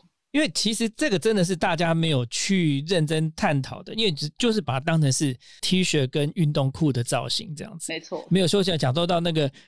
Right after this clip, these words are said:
Speaker 1: 裤子，这个有机会再，再翻过来再来看一次。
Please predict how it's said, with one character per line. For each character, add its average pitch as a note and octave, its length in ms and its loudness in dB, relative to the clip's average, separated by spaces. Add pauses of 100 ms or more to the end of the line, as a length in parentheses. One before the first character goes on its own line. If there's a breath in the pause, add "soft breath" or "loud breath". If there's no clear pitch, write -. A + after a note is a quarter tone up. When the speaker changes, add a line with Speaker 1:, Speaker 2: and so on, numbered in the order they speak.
(120)
Speaker 1:
裤 D#3+ 240 4
子， - 240 -10 (380)
这 F#3 100 0
个 E3 120 2 (100)
有 D#3 120 2
机 F#3+ 160 0
会 F#3+ 60 4
再， F3+ 140 2
再 E3+ 160 0
翻 F3 260 2
过 E3+ 160 2
来 D3+ 60 2
再 D#3 100 0
来 C3+ 160 0
看 D3+ 200 0
一 C3 120 -2
次。 D3 240 -6